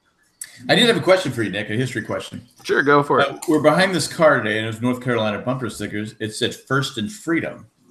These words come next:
Speaker 1: So my, my wife said, "I thought it was First and Flight." I go, "No, that's that Ohio state that, uh, they, they claim that." Uh, seriously, I, that's what I said. I go, "They claim they were First and Flight." So First and Freedom, wa-, was North Carolina the first to sign the Declaration of Independence? I mean,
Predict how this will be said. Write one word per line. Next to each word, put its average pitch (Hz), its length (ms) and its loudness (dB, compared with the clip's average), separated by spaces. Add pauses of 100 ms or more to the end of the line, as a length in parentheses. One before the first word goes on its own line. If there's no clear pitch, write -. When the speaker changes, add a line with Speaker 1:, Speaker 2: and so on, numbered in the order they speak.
(560)
Speaker 1:
So - 160 0
my, 127 280 4
my 127 140 2
wife 143 200 4
said, 127 140 0
"I 120 60 4
thought 143 180 4
it 131 40 2
was 117 140 -4
First 135 280 -2
and 107 100 -12
Flight." 123 200 4
I 107 60 4
go, 110 80 0
"No, 123 140 0
that's 135 220 0
that 113 120 4
Ohio 98 500 0
state - 360 -12 (640)
that, 98 260 -8
uh, 92 360 -2 (200)
they, 110 260 -2
they 113 140 2
claim 113 260 0
that." 101 160 -8 (120)
Uh, 127 40 -2
seriously, 160 340 6
I, 147 100 4
that's 160 200 4
what 165 100 6
I 160 80 6
said. 143 320 4 (420)
I 113 80 2
go, 120 80 4
"They 139 140 4
claim 151 320 4
they 135 140 6
were 135 120 4
First 127 320 0
and 120 120 -2
Flight." 110 340 4 (560)
So - 200 0
First 196 340 2
and 156 100 0
Freedom, 156 280 6
wa-, 139 180 -2
was 131 200 0
North 165 200 2
Carolina 151 320 4
the - 60 -10
first 147 260 -2
to 127 60 -4
sign 139 300 2
the 120 60 2
Declaration 131 500 0
of 120 60 0
Independence? 123 560 -2
I 117 40 -2
mean, 113 320 -2